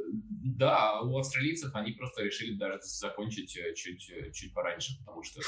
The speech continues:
ну, было понятно. Но смотри, у испанцев это был последний матч на турнире, и было очевидно, что последний. А, и им нужно было цепляться. А у австралийцев, э, впереди матч за, за третье место.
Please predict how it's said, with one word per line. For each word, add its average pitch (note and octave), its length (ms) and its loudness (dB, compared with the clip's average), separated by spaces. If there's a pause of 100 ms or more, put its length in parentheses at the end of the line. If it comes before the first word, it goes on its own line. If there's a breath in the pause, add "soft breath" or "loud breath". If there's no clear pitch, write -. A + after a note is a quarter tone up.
ну, G2+ 140 -2
было E2 180 -2
понятно. A2 540 0 (320 loud breath)
Но A2+ 600 2
смотри, G#2+ 440 2
у G2+ 140 0
испанцев B2+ 480 2
это A2 100 -6
был A#2+ 160 -2
последний B2+ 400 4
матч F#2+ 260 2
на F2 60 -4
турнире, E2 420 -4
и F2+ 160 -2
было F#2 200 4
очевидно, - 340 0
что - 120 -10
последний. D#2 580 -2 (360 loud breath)
А, F2+ 120 2
и F#2 260 4
им G2 80 2
нужно G#2+ 240 2
было F2+ 200 -2
цепляться. E2+ 680 -2
А F2 180 2
у F#2 60 2
австралийцев, A2+ 580 0
э, A2 400 -6
впереди G#2 320 -2
матч G#2+ 180 0
за, G2 260 -4
за G#2 120 -6
третье G#2+ 260 0
место. F2+ 300 -2